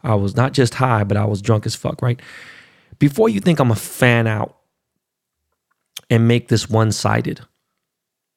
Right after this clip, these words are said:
because most of you should know. If you, if you're a fan of me, then you know how deep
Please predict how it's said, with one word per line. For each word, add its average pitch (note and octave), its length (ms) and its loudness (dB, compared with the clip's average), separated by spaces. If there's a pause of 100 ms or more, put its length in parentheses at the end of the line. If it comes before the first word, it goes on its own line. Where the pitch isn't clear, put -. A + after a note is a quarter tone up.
(240)
because A#2 340 2
most D3 380 2
of A#2+ 100 -2
you A2 180 0
should A2 400 -2
know. G#2+ 300 -2
If - 100 -8
you, F3+ 200 2
if C3+ 120 -6
you're A3+ 140 0
a - 20 0
fan C#3 580 -2 (460)
of G#2+ 140 2
me, B2+ 400 0 (380)
then A#2 160 4
you B2+ 100 4
know A2+ 240 0
how G#2 320 -4 (120)
deep A2+ 340 -4